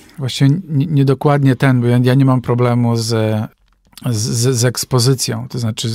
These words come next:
z widzeniem tych ludzi, jeśli oni są pokazani w odpowiednim kontekście, to jest okej.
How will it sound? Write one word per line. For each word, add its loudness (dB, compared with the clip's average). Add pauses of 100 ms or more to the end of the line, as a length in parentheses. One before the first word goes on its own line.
(120)
z -6
widzeniem 2
tych -6
ludzi, 0
jeśli 0
oni 2
są 0
pokazani 0
w -2
odpowiednim -2
kontekście, -2 (800)
to 0
jest -2
okej. -4